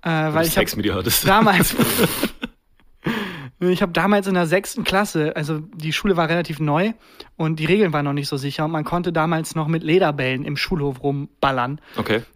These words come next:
Speaker 1: Und ich hab, äh, mit dem Schulkollegen da gespielt und so und mit der Klasse ganz normal. Und dann hab ich so eine Vorlage bekommen, also wirklich die perfekte Vorlage.
Speaker 2: Ja.
Speaker 1: Und Volley, äh, Voll-, Volley nennt man das
Speaker 2: Volley.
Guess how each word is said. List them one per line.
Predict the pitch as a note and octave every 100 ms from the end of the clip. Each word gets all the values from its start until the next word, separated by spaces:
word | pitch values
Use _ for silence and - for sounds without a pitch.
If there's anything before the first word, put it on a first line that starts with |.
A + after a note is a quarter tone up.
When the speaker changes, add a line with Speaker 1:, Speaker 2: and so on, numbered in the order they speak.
| -
Speaker 1:
Und | F3+ E3
ich | G3 D#3+
hab, | G3 - -
äh, | - F#3
mit | F3+ F3+ F#3
dem | F3 E3
Schulkollegen | - G#3+ G3+ G3 F#3
da | F3
gespielt | D#3+ D#3+ - A3+ A#3+
und | G3+
so | G#3 G3
und | G3
mit | F3
der | D3
Klasse | - G#3 G3+
ganz | F3+ F3+ -
normal. | E3+ F#3
Und |
dann | F3+ E3
hab | F#3
ich | E3+
so | F3+
eine | E3
Vorlage | - G#3 G#3+ D3+ C#3+ C#3
bekommen, | C#3+ D3+ D#3
also | D#3
wirklich | F3+ E3+
die | G3
perfekte | - F3 - A3+ A3+ - F3+
Vorlage. | - F3+ D#3 B2+ C3 D3+
Speaker 2:
Ja. | A#2 G#2 G2+ -
Speaker 1:
Und | G3 G3 F3
Volley, | E3+ G#3+ E3+ D3+ -
äh, | F3
Voll-, | E3+ G3+ D#3
Volley | E3+ A#3+ C#4+
nennt | A3 A3+
man | B2
das | B2+ G2+
Speaker 2:
Volley. | F#2+ F2+ F2+